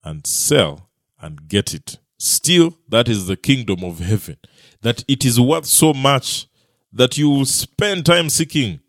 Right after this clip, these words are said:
after it. That's why I say, "Seek ye first the kingdom of God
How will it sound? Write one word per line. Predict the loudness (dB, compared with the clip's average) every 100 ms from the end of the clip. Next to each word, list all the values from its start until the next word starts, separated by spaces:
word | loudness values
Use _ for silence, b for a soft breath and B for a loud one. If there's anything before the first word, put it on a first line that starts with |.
| _ _
after | -8 -2 0
it. |
That's | 0 0
why | 2
I | 2
say, | 0 -4 b b b
"Seek | -4 -2 -4 -4
ye | 0 0
first | 2 -2 -2
the |
kingdom | -2 0 2 2
of | 0 0
God | 4 4 4 -6